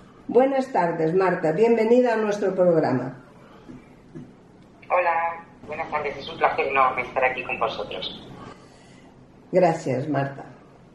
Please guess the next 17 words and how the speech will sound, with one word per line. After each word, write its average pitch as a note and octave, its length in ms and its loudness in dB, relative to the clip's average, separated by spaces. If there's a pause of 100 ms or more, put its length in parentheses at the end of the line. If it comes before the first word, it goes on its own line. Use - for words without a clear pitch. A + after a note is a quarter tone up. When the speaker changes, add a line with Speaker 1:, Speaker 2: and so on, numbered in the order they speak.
(240)
Speaker 1:
Y F#3+ 160 2
ahora A#3+ 640 2
a F#3+ 100 4
Manuel G3 480 4
Moreno, B3+ 580 6
un G#3+ 140 -2
destacado A3+ 560 0
pintor A3+ 340 0
del G#3+ 160 2
movimiento, G#3+ 880 4
al G#3+ 260 2
que A3+ 160 4
saludamos. E3+ 680 2
Bienvenido A#3 600 4
a G#3 60 2
Radio G#3+ 400 0
Gilal. - 560 -2